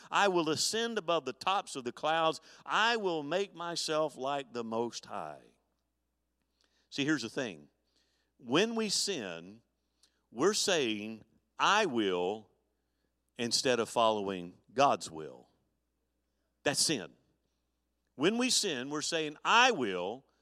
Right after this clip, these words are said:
instead of submitting to God's will.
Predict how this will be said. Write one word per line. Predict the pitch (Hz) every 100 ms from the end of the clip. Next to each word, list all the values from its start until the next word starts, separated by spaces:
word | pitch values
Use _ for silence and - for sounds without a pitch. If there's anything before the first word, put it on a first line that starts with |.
| _ _ _ _ _ _ -
instead | 127 - 156 147
of | 127 117
submitting | - 131 127 151 110 104 104 -
to | 117 104 98 _ _ _ _ - -
God's | 143 107 -
will. | 82 80 67 -